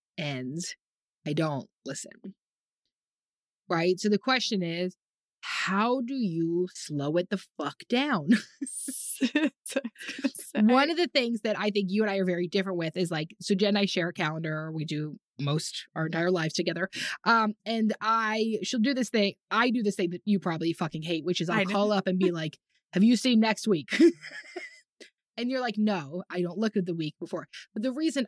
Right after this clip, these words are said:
Speaker 1: I do it is to say, "We can't, I already see
Speaker 2: <laughs>
Speaker 1: A, B, and C scheduled for next week. I can't put anything else on the calendar." Especially, like, if my husband's traveling,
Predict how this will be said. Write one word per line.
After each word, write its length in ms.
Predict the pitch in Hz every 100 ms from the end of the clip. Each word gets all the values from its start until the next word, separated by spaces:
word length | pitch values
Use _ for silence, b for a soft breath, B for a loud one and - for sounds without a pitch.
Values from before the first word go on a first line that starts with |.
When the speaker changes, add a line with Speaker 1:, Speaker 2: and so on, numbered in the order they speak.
| _
Speaker 1:
I 360 | 208 240 311 381
do 220 | 208 170 160
it 200 | 190 -
is 140 | 202 190
to 100 | 202
say, 280 | - 180 165
"We 120 | 175
can't, 340 | - 190 190 - _ 214 -
I 160 | 202 196
already 300 | 220 233 233
see 300 | - 214 -
Speaker 2:
<laughs> 40 |
Speaker 1:
A, 340 | 226 247 330 381
B, 240 | 320 320
and 220 | 277 285
C 200 | - 233
scheduled 640 | 214 - 320 339 254 190 175
for 100 | 190
next 220 | 170 -
week. 140 | 180 -
I 180 | 190 208
can't 300 | 214 247 214
put 80 | 196
anything 320 | 180 170 160
else 180 | 156 143
on 60 |
the 80 | 147
calendar." 460 | 156 123 78 - - - B _ -
Especially, 520 | 190 - 254 254 269
like, 160 | 240 190
if 120 | 175
my 220 | 185 165
husband's 400 | 160 180 170 156
traveling, 720 | - - 156 165 202 226 262